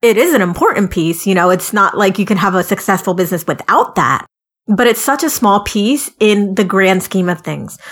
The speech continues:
What really matters is who you are, who you be in the process that allows you to create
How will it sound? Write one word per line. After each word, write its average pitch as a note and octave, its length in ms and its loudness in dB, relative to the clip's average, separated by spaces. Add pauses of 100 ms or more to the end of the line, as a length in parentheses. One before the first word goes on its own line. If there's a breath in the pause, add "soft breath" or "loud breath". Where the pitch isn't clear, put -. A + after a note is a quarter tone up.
(160 loud breath)
What G#3+ 260 0
really D4 300 4
matters G#3+ 540 2
is G3 200 -2
who G#3+ 360 0
you F#3+ 340 0
are, F3 300 -2 (320)
who C4+ 260 2
you A#3+ 280 4
be F#3 500 2
in G3+ 400 2
the G3+ 120 0
process F#3+ 600 -2 (240 loud breath)
that A3 180 2
allows G3+ 640 2
you F#3 300 0
to G3 180 -6
create G3+ 680 2